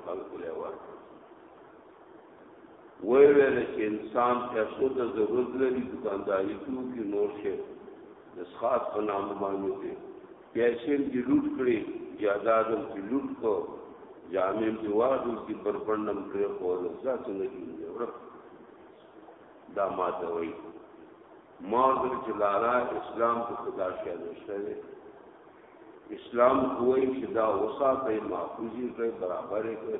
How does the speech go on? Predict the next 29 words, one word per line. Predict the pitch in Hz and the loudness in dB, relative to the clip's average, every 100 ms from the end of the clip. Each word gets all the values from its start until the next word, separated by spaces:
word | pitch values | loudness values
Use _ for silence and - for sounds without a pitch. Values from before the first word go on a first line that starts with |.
| - | -6
ټوله | 87 92 | -6 -2
یې | 98 95 | -2 -2
کړئ. | - - - - - - - - - - - - | -6 -10 -14 -18 -20 -20 -20 -20 -20 -20 -20 -14
ها، | - 131 156 | -2 2 2
که | - 156 | 2 4
وسه | 151 156 160 147 | 4 4 2 2
دې | 139 | 4
وسه | 131 143 147 | 4 4 0
ته | 131 135 131 | -2 -2 0
خیرات | 95 101 117 123 | 0 4 2 2
وکړه | 120 113 135 135 | -2 0 0 0
په | 123 | -2
حلال. | 98 95 104 110 107 107 - - - - - - - - - - - - - - | -4 0 4 4 2 -2 -6 -10 -14 -16 -18 -20 -20 -20 -20 -20 -20 -20 -18 -2
یا | 107 123 | 6 8
د | 127 131 | 8 4
ده | 147 | 0
په | 151 151 | 0 0
ذمه | 123 131 135 | -2 0 2
باندې | 135 139 131 123 123 | 4 2 2 0 0
کوم | 107 98 104 - - - | -2 -2 -8 -10 -12 -4
مونځ | 110 135 131 | 0 0 2
و | 135 113 | 2 4
یو | 104 95 107 | 2 2 0
دس | 127 131 - | -4 -6 -8
چې | - | -4
وم | 117 117 131 139 139 127 | 0 2 2 2 2 2
وصیت | 110 127 123 120 | 0 0 -2 2
یې | 123 | 4
وکړ | 123 123 113 | 4 4 2